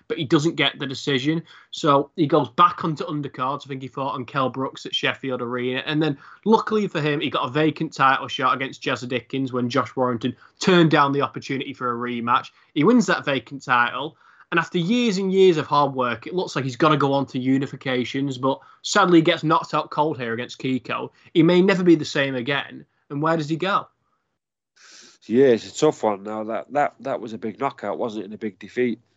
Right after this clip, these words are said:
Speaker 2: And sometimes it's very difficult for boxers to come back from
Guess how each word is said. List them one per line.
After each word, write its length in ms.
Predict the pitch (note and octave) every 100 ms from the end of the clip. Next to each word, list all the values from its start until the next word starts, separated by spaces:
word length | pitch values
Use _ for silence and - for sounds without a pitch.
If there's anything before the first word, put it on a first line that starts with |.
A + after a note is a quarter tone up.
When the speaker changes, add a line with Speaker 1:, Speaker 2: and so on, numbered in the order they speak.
| _
Speaker 2:
And 160 | G#2+ G2+
sometimes 640 | - C#3 B2 G#2+ F#2+ F#2 F2+
it's 120 | -
very 200 | B2 G#2+
difficult 320 | A#2+ - F2+
for 100 | G#2
boxers 440 | A#2 A2+ - A2
to 80 | -
come 180 | - A2
back 240 | G#2 D3 -
from 260 | A2 G#2